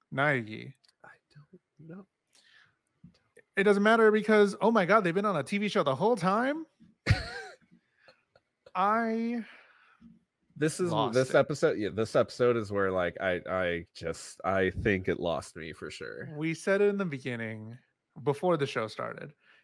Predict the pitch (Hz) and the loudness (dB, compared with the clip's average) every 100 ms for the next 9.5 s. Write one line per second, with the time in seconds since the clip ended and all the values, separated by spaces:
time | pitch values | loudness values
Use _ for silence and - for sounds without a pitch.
0 | - 123 120 165 170 160 156 143 - 117 | -10 -6 2 2 2 0 -4 -6 -4 -4
1 | 101 - 127 - - - _ - 120 117 | -4 -10 -10 -10 -14 -20 _ -8 -6 -6
2 | 127 113 104 107 110 - - - - _ | -6 -6 -6 -6 -8 -14 -20 -20 -20 _
3 | 127 123 - 143 135 131 123 113 175 196 | -6 -4 -4 -4 -2 -2 -2 -6 -2 0
4 | 185 170 185 190 196 202 _ _ _ _ | 0 0 0 0 -2 -6 _ _ _ _
5 | _ _ - 151 165 180 165 190 277 294 | _ _ -6 -2 2 2 2 2 4 4
6 | 269 240 196 214 202 190 214 151 143 160 | 4 4 4 4 4 4 4 2 0 0
7 | 208 185 202 240 240 226 202 - - 165 | 0 0 2 2 0 -2 -2 -4 -4 -2
8 | 196 190 190 185 175 - 143 143 156 175 | 0 0 0 0 -2 -2 -2 0 0 0
9 | 214 135 104 120 | 0 -2 -6 -10